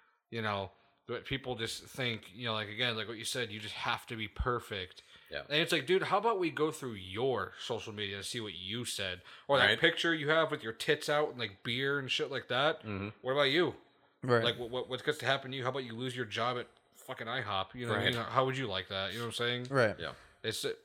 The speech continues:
Speaker 1: that's, that's why, um, I always had this little personal idea with that, you know? So, um, you know, I guess the best example I have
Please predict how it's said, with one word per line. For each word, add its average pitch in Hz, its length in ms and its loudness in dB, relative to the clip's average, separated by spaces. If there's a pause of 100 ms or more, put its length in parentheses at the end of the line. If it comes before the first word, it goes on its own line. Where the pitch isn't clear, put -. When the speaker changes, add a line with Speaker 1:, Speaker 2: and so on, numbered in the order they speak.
(840)
Speaker 1:
that's, 151 220 6
that's 151 260 4
why, 170 340 6 (880)
um, 101 540 0 (600)
I 120 100 0
always 147 200 4
had 123 140 0
this 117 140 -6
little 117 140 -4
personal 107 640 -6 (420)
idea 104 480 -4
with 113 220 -10
that, 123 320 0
you 127 100 -6
know? 131 280 0 (460)
So, 117 440 2 (1120)
um, 120 380 4
you 131 80 0
know, 127 100 0 (180)
I - 40 -4
guess 139 160 2
the 143 100 2
best 135 240 2
example 117 500 2
I 98 80 2
have 107 380 0